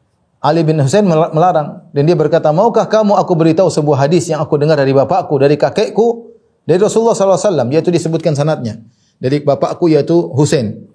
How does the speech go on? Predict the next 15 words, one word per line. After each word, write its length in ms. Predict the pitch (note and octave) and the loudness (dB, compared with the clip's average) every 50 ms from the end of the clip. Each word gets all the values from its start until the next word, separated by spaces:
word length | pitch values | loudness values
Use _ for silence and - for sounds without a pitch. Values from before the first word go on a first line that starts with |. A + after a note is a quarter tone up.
| _ _ _ _ _ _ | _ _ _ _ _ _
Dari 240 | _ B2+ C3+ C#3+ D3 | _ -2 0 0 0
kakekku, 720 | C#3 D3 C#3 - E3+ F3 - - F#3 F3+ F3+ - - - | 0 -2 0 0 0 -2 0 0 0 0 0 0 -4 -4
Ali 240 | C#3+ E3+ F3+ F3 D#3 | -2 0 2 2 2
bin 80 | D#3 D3+ | 0 0
Abi 240 | D3 C#3 C3 C#3 - | 0 0 -2 0 0
Thalib. 400 | C#3+ C#3 B2 A#2 A2 - - - _ _ - | 0 0 0 -2 -4 -6 -12 -20 _ _ -20
Dari 320 | - - - C3+ D3+ F#3 | -16 -4 -2 0 2 2
Nabi 240 | F3+ D#3+ D#3 D3+ C#3+ | 2 2 2 0 0
sallallahu 240 | - C#3 A#2+ A2+ A#2 | 0 0 -2 -2 -4
alaihi 160 | G#2 - A2+ | -4 -4 -6
wasallam. 180 | G#2 - - - - | -6 -6 -8 -8 -4
Ini 140 | C#3+ D#3+ D#3 | -4 -4 -2
silsilah 400 | D#3 D#3 C3+ - - D#3+ D#3+ D#3 | -2 -4 -4 -4 -4 -4 -4 -4
Ahlul 240 | C#3 C3+ C3+ C3 A2 | -2 -4 -4 -2 -2
Bait. 320 | A#2 G#2+ G2+ G#2 - - | -4 -4 -6 -8 -12 -20